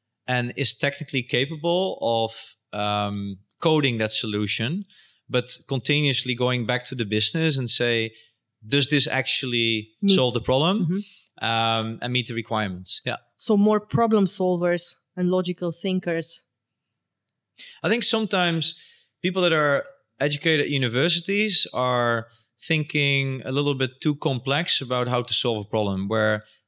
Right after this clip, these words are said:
Speaker 1: I think we need to keep it simple. We're living in a world that's, like, overloaded by data
Speaker 2: Mm-hmm.
Speaker 1: and information. Uh, like, our brains are exploding, uh, and you don't really know what to trust, uh, what to believe.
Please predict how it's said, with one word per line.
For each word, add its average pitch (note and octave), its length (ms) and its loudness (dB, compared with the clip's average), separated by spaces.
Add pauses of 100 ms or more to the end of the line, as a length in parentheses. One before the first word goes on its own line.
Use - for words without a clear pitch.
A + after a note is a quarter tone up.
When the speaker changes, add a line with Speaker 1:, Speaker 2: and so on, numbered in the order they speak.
(100)
Speaker 1:
I B2 120 -2
think D#3+ 180 2
we D3 80 2
need C#3+ 160 2
to - 60 -8
keep C3 200 -8
it - 80 -8
simple. G#2 420 0
We're B2 160 2
living D3+ 300 2
in B2+ 240 -2 (280)
a B2+ 80 -4
world C#3+ 420 2
that's, A#2+ 280 0
like, A2+ 400 -2 (280)
overloaded C3+ 640 4
by A2+ 120 0
data A2+ 360 2 (140)
Speaker 2:
Mm-hmm. F#3+ 100 -8 (120)
Speaker 1:
and B2 100 -4
information. C3 760 0 (480)
Uh, A#2 560 2
like, C3 240 0
our A#2+ 100 0
brains C3 360 2
are B2+ 60 2
exploding, C#3+ 760 0 (100)
uh, A2+ 420 0
and C3+ 100 0
you C3+ 80 2
don't C#3 200 0
really A#2+ 200 0
know A#2+ 240 0
what A#2 260 0
to A2+ 80 -2
trust, - 640 0
uh, G#2+ 640 0
what A2+ 180 -4
to A#2+ 80 -4
believe. D#3 580 0